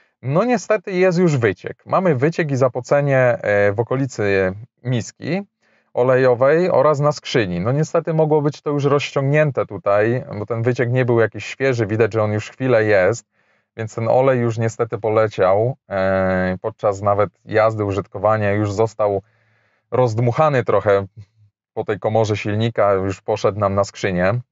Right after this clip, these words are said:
Ciężko mi powiedzieć, skąd ten olej się dostał. Trzeba by było pościągać osłony, umyć to wszystko, zlokalizować źródło i usunąć. No niestety takie zapocenia i taki wyciek występują. Co poza tym? Yy, naloty korozyjne na elementach stalowych zawieszenia, na układzie wydechowym, głównie w tylnej części pojazdu.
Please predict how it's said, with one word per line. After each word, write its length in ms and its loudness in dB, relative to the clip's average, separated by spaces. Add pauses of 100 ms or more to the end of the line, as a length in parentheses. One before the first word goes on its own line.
(640)
Ciężko 360 -4
mi 120 -4
powiedzieć, 380 -2
skąd 220 -8
ten 140 -2
olej 220 2
się 140 -6
dostał. 380 -2
Trzeba 220 0
by 100 -4
było 200 0
pościągać 520 -2
osłony, 440 -2
umyć 320 -2
to 100 -8
wszystko, 520 -4 (320)
zlokalizować 760 0
źródło 340 0
i 60 2
usunąć. 520 -4
No 120 -8
niestety 440 -4
takie 400 -2 (220)
zapocenia 640 -2
i 60 -2
taki 220 -6
wyciek 320 -6
występują. 640 -2 (200)
Co 140 -2
poza 280 0
tym? 280 -10 (300)
Yy, 300 0
naloty 440 0
korozyjne 600 0
na 180 4
elementach 480 0
stalowych 420 -2
zawieszenia, 960 2
na 120 2
układzie 360 0
wydechowym, 520 -2
głównie 320 0
w 40 -18
tylnej 320 -2
części 340 -8
pojazdu. 580 0